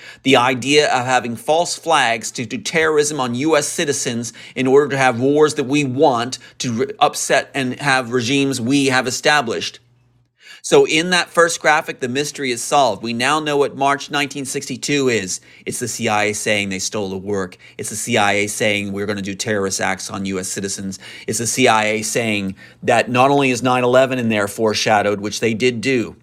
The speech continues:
using planes and bragging about it through their agents to this writer, they had foreshadowed all along,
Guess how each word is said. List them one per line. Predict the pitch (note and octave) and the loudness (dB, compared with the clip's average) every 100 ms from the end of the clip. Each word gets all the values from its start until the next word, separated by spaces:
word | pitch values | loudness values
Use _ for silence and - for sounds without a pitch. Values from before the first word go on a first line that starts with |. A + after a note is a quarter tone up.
| _ | _
using | A2+ G#2+ A2+ | -6 -4 -4
planes | G#2+ B2 G#2+ F#2+ F#2+ - _ _ | -2 0 0 -4 -8 -10 _ _
and | A2+ A2 | -6 2
bragging | A#2 A#2+ A2+ | 4 4 2
about | G#2+ G2 G2+ | 0 0 0
it | |
through | - A2 | -2 -4
their | G2 | -2
agents | G2 G#2+ G2+ F#2+ | 0 -2 -4 -8
to | A2 | -6
this | G2+ G2+ A2+ | -4 -4 0
writer, | A#2+ A#2 F2 - _ _ _ _ _ _ _ _ | 2 0 -4 -12 _ _ _ _ _ _ _ _
they | A2 | 0
had | G#2 F#2+ | 0 -2
foreshadowed | G2+ F#2 - F#2 F#2 F2 | -4 -6 -4 -6 -6 -6
all | E2+ F#2 | -4 -4
along, | F#2+ F2+ D#2+ | -4 -4 -8